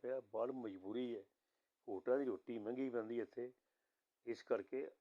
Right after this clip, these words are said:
ਜੇ ਤੇ ਤੁਸੀਂ ਇੰਡੀਆ ਸਿੱਖ ਕੇ ਆਏ ਹੋ, ਫਿਰ ਤੇ ਦੋਸਤੋ ਬਹੁਤ ਨਜ਼ਾਰਾ ਜੀ, ਫਿਰ ਤੁਹਾਨੂੰ ਕੋਈ ਤੰਗੀ ਨਹੀਂ ਹੋਣੀ। ਉਮੀਦ ਹੈ ਕਿ ਤੁਹਾਨੂੰ ਵੀਡੀਓ ਪਸੰਦ ਆਏਗੀ। ਪਸੰਦ ਆਈ ਸ਼ੇਅਰ ਕਰ ਦੇਣਾ। Thank you।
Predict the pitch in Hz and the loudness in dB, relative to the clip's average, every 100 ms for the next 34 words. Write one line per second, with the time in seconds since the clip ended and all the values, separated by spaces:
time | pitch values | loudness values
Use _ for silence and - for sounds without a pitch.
0 | _ 92 92 107 120 127 117 - 110 98 | _ -12 -2 -2 -2 -4 -8 -6 -4 2
1 | 113 - 110 - 113 110 143 - 120 - | 0 0 -6 -4 -2 -2 -2 -2 -4 -4
2 | 110 104 - 143 107 110 113 110 98 107 | -6 -6 -6 -6 -4 -4 -2 0 2 2
3 | 107 98 113 - 110 - 127 123 113 107 | 0 -4 -6 -6 -8 0 0 0 -2 -2
4 | 113 95 101 - 107 107 110 123 135 123 | -6 -8 -12 -14 -10 -8 -6 -6 -6 -4
5 | 104 98 110 104 104 104 107 110 107 _ | -6 -8 -10 -6 -6 -6 -6 -6 -10 _
6 | _ _ - 104 104 110 101 113 101 98 | _ _ -10 -6 -4 -4 -2 -4 -4 -4
7 | 98 101 101 - _ | -4 -4 -6 -8 _